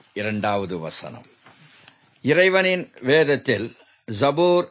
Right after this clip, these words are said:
என்கிற ஒரு பகுதி இருக்கிறது. அதில் தாவூது நபி அவர்கள் சுலைமான் நபி அவர்களின் தகப்பனார். இறைவன் இன்சானுக்கு நியமித்துள்ள நீதியின் மார்க்-, பாதையை நாம் அறிந்து கொண்டு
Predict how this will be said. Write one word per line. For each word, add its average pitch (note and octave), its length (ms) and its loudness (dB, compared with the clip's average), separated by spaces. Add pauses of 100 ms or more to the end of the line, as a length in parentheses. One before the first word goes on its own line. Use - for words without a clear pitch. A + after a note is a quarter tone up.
(120)
என்கிற C3 520 0
ஒரு G#2+ 400 -2
பகுதி A#2 320 -2
இருக்கிறது. G#2 680 -4 (420)
அதில் G2+ 440 -4 (600)
தாவூது F3 480 2
நபி A2+ 260 0
அவர்கள் G#2+ 560 -2 (480)
சுலைமான் A#2+ 400 0
நபி A2 220 -4
அவர்களின் G#2 600 -4
தகப்பனார். F#2 680 -6 (1800)
இறைவன் D#3 720 0 (120)
இன்சானுக்கு E3 880 0 (100)
நியமித்துள்ள C3+ 880 0 (120)
நீதியின் D3 640 0
மார்க்-, A#2 320 -4 (260)
பாதையை A#2 680 -2 (640)
நாம் A#2+ 380 -2
அறிந்து C#3 400 0
கொண்டு G#2 540 -4